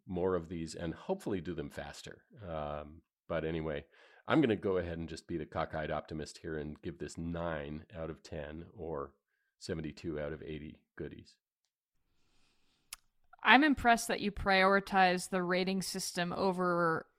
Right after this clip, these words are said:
Speaker 2: your alliterative prowess.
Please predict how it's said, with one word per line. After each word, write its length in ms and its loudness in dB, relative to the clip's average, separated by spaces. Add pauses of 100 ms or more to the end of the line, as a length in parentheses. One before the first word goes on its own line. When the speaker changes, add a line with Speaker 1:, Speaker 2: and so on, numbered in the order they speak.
(120)
Speaker 2:
your 360 2 (400)
alliterative 1040 2 (380)
prowess. 760 4